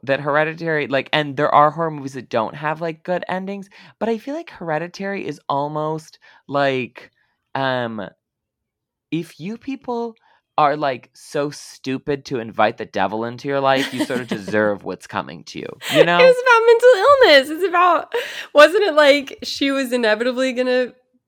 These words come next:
Speaker 2: it was, like, it was basically in the family genes.
Speaker 1: I mean, I guess so, but it's like there is a cult that has the devil who, like, trick Toni Collette basically to
Speaker 2: Oh, I
Speaker 1: invite
Speaker 2: see.
Speaker 1: the devil into their
Speaker 2: Right, right,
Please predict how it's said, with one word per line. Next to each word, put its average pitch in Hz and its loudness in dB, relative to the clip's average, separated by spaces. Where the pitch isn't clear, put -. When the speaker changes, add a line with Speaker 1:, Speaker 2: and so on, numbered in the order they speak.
Speaker 2:
it 196 -4
was, 214 -8
like, 190 -4
it 135 -12
was 202 -8
basically 190 -6
in 190 -6
the 180 -8
family 180 -6
genes. 170 -8
Speaker 1:
I 320 2
mean, 453 -4
I 392 -2
guess 262 -4
so, 190 -2
but 190 0
it's 202 -4
like 226 -2
there 220 4
is 202 -6
a 208 -2
cult 170 -2
that 117 0
has 131 2
the 110 -8
devil 92 2
who, 143 0
like, 127 -2
trick - -2
Toni 120 -4
Collette 120 -2
basically 95 -8
to - -8
Speaker 2:
Oh, - -2
I 165 -6
Speaker 1:
invite 107 0
Speaker 2:
see. - -20
Speaker 1:
the 113 -4
devil 110 2
into 104 -8
their 92 -8
Speaker 2:
Right, 92 -16
right, - -8